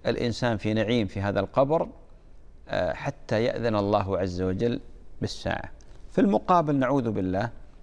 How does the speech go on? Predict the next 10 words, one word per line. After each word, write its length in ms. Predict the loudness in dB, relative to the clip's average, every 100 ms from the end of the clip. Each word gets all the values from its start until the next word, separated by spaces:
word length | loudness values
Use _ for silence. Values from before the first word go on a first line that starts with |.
| -10 -4
ونسأل 340 | -2 0 0
الله 240 | 2 2
السلامة 440 | 0 0 0 0 -2
والعافية، 540 | -2 -2 -2 -2 -4 -6 -16 -16 -8 -6
الكافر 580 | -2 2 2 2 -2 -2
والمنافق 640 | -2 0 0 0 0 -2 -4 -14 -14 -16 -18 -8
في 180 | -6
عذاب 480 | -4 -2 0 0 -2
وفي 180 | -4 -2
جحيم، 500 | -2 0 2 2